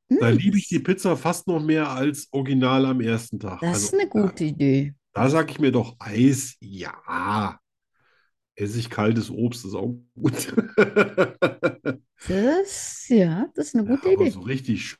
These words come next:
Speaker 1: schöne, leckere Pizza. Oh.
Speaker 2: Ich hatte gestern Pizza.
Speaker 1: Ja.
Speaker 2: Im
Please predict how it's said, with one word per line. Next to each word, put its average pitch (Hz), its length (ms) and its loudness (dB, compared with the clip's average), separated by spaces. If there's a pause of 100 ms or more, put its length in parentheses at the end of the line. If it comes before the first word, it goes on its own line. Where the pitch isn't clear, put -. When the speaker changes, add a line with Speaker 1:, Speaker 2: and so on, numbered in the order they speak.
(120)
Speaker 1:
schöne, 117 200 2
leckere 104 400 -6
Pizza. - 560 -8
Oh. - 320 -10 (240)
Speaker 2:
Ich - 80 -14
hatte 202 180 -4
gestern 196 440 0
Pizza. - 440 -12 (480)
Speaker 1:
Ja. 135 680 -2
Speaker 2:
Im 165 100 -14